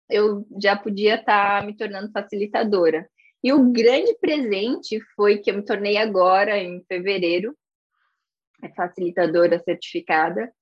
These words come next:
é, na Austrália, né, online e tal. E foi, foi um, um, um presente porque surgiu, assim, tudo tão perfeito. Eu tava,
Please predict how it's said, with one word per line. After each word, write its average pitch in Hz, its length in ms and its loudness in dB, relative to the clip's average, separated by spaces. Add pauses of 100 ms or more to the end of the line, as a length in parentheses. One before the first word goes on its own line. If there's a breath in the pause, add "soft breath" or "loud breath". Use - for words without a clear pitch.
(540)
é, 170 680 -6
na 175 160 -4
Austrália, 156 760 -2
né, 226 240 0
online 170 720 0
e 160 40 -20
tal. 156 200 -12 (580)
E 269 80 6
foi, 392 500 4 (200)
foi 311 300 4
um, 359 120 -4 (140)
um, 254 220 -6 (100)
um 247 80 -4
presente 285 560 2
porque 311 460 4 (520)
surgiu, 285 640 4
assim, 262 340 2
tudo 262 260 0
tão 311 200 2
perfeito. 233 760 4
Eu 202 120 0
tava, 208 560 2